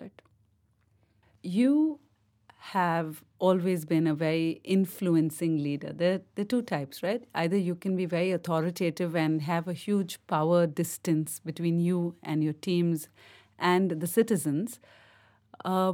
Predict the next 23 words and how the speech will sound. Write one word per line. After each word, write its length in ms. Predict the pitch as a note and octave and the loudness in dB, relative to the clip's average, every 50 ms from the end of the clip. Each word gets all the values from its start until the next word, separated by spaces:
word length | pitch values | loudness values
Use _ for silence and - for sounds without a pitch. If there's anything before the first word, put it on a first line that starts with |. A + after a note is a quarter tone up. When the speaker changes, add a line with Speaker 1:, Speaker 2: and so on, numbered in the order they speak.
| F3 - | -2 0
Speaker 2:
but 200 | - G#3 G3 G3 | 2 2 2 4
my 180 | - G3+ A3 A#3+ | 4 2 4 4
experience 600 | A#3+ A3+ - - A3 G#3+ G#3 G3 G#3+ G#3 G3 G3+ | 2 0 -2 -2 0 2 2 2 2 0 0 0
and 100 | G#3 F3 | 0 2
my 140 | F3 E3+ F#3+ | 2 2 2
research 460 | F#3+ F3+ F#3 F3 - F#3 F3 E3+ F3 | 2 0 -2 -2 0 0 0 0 0
says 460 | - - - G3 E3+ E3+ F3 E3+ D#3 | -2 -4 0 0 2 2 0 -2 -2
very 200 | D#3 F3 F3 F3+ | 0 2 2 2
clearly 540 | F3+ F3+ - F#3+ F#3+ F#3 F3 D#3+ D3+ D#3+ F#3 | 0 -2 -2 0 2 2 2 0 0 -2 -2
that 260 | F3+ F#3 F3 F3 - F3 | 0 -2 -4 -4 -4 -2
you 240 | F3+ G3 G3+ G3+ - | 0 2 2 2 0
are 320 | - - E3+ F3 F3+ F3 - | 0 0 0 0 0 -2 -4
an 140 | - F3+ F3 | -4 -2 0
extremely 600 | F3+ F3 F3 - - - - G#3+ G#3+ A3 A3 F#3+ F#3+ | 0 -2 -2 -8 -10 -4 -2 -2 0 0 2 0 0
approachable 720 | F3 - - - - F#3+ G#3 G#3+ - - G#3 E3+ F3+ F3 | -2 -4 -6 -2 0 0 0 0 -2 -6 -4 -2 0 0
leader. 520 | E3+ E3 D#3+ E3+ E3+ F3 D#3 - C#3+ D3 - _ _ _ _ _ _ _ _ _ _ _ _ _ _ _ _ _ _ _ _ _ _ _ _ _ _ _ _ _ _ _ - | 0 -2 -2 -2 -2 -2 -2 -4 -8 -12 -14 _ _ _ _ _ _ _ _ _ _ _ _ _ _ _ _ _ _ _ _ _ _ _ _ _ _ _ _ _ _ _ -6
Ma'am, 360 | - G3+ A#3 B3 C#4 C4 C4+ | 0 2 4 6 4 4 2
how 280 | - - - C4 C#4+ D#4+ | 0 -2 2 4 4 4
did 180 | D#4 E4 B3 A#3+ | 4 2 2 2
you 100 | B3+ B3 | 0 0
consciously 760 | A#3+ - - G3 G3 G3+ G3+ - A3 G3+ - - G3+ G3 | -2 -2 -2 2 2 2 0 0 -6 -6 -4 -4 -2 0
mold 440 | F#3+ F#3+ F3+ F3 F3+ F#3+ F#3+ F#3+ F3 | 0 2 2 4 4 4 2 0 0
yourself 640 | F3+ E3 D#3 - - - E3 D#3+ E3 E3+ E3+ - - | -2 -4 -4 -4 -4 -4 -2 -2 -2 -2 -4 -8 -18